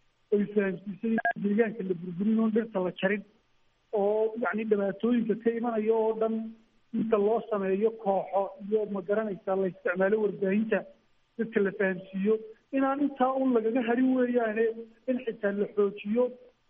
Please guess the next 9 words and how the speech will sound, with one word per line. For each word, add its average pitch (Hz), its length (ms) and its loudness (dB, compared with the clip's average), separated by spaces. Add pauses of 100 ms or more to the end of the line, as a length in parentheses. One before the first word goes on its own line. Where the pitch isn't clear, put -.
(400)
oo 262 160 4
la 240 100 2
isku 254 240 -4
dayo 247 260 0
in 254 140 2
la 208 140 2
sameeyo, 208 480 0 (440)
een, 196 220 0 (120)
ciidan 214 460 2